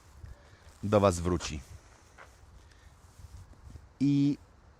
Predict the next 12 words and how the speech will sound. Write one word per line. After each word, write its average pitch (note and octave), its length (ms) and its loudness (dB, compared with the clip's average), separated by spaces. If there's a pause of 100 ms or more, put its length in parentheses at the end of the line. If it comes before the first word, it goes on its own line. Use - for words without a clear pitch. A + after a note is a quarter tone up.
(1900)
to G#3 120 2
trzy - 280 0
moje D#3+ 220 6
rekomendacje. F2+ 760 0 (1800)
Na C#3+ 140 2
dziś. F2 380 -4 (120)
Te E3 100 -4
trzy D#3 260 -4
rzeczy B2 140 -6
ze A#2+ 80 2
mną G2 200 2
żyją. E2 360 0